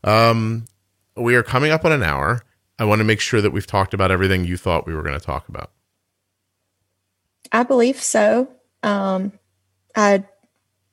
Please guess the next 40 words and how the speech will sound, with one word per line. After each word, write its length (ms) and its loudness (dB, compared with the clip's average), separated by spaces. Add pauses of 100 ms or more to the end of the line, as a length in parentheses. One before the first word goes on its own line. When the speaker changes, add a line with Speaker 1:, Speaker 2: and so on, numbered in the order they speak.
(220)
Speaker 2:
in 100 2
my 140 0
mind, 480 0
I 100 -2
thought 420 -2
we 140 0
might 260 -2
talk 240 -4
about 280 -2
loop 240 -2
a 40 -2
little 220 0
bit 220 0
more, 240 0
but, 420 0
um, 400 -2 (440)
that's 280 -4
totally 400 2
fine 340 -2
if 140 -8
we 100 0
don't. 480 -2 (280)
Speaker 1:
Um, 640 0
yeah, 320 0 (100)
it's 240 -4
not 180 0
that 100 2
we 120 -4
can't. 340 -2 (240)
Uh, 340 -2 (100)
that's 220 -4
why 180 2
I 20 0
asked 340 -6
here 100 0
at 120 -6
the 100 -2
end. 200 -6
So, 480 2
um, 460 0